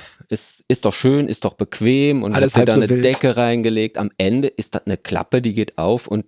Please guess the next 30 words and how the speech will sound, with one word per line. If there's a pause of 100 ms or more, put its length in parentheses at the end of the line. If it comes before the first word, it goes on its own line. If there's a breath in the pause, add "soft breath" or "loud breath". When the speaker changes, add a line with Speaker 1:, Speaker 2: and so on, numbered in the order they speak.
Speaker 2:
du
verlangst
von
dem
Tier, (100)
irgendwo
reinzugehen, (280 loud breath)
wo
alles
Mögliche
sein
kann.
Speaker 1:
Mhm. (120)
Speaker 2:
Das
ist
wie
wenn
du
vor
einem
Raum
stehst
und
ich
sag, (760 soft breath)
„Geh
Speaker 1:
Geh
Speaker 2:
ruhig
Speaker 1:
mal
Speaker 2:
rein,